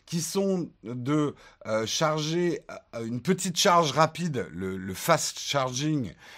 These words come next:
euh, en wireless, c'est beaucoup moins performant. Il y a, euh, un problème auquel j'avais pas pensé, mais qui est hyper important, c'est que les voitures ne sont pas toutes équipées pour se connecter à votre smartphone en wireless,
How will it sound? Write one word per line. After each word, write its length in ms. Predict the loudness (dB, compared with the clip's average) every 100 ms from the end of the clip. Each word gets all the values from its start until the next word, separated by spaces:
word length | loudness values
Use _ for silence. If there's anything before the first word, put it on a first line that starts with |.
| -20 -6
euh, 260 | -2 0 -2
en 160 | 0 0
wireless, 640 | 4 4 4 2 2 -2
c'est 240 | -4 -10 -8
beaucoup 380 | -6 -6 -2
moins 320 | 0 2 2 0
performant. 800 | 0 -2 0 2 4 2 2 -2 -16 -20 -10
Il 100 | 2
y 120 | 6
a, 240 | 8 6 2 -12 _ _ _ -2
euh, 220 | 0 0
un 120 | 0
problème 400 | -2 0 2 2
auquel 240 | 0 -2 0
j'avais 180 | 0
pas 160 | 2 0
pensé, 380 | 0 -2 -2 -2
mais 160 | -2
qui 140 | -4 -8
est 120 | -6
hyper 340 | -6 0 2 2
important, 560 | 2 -2 0 2 2 -2 -16 -20 -16
c'est 220 | -6 -6
que 340 | -2 -2 -2 -4
les 260 | 2 2
voitures 600 | 4 2 2 2 4 4
ne 140 | 2 -4
sont 180 | -8
pas 160 | -2 -2
toutes 260 | -2 -4 -2
équipées 580 | -2 -4 2 2 2 -2 -16 -10
pour 140 | -8 -4
se 100 | -4
connecter 480 | 0 0 0 0
à 20 | -2
votre 320 | -2 -6 -12
smartphone 560 | -6 -4 -4 -4 -4
en 100 | -2
wireless, 680 | 0 2 4 4 4 4 0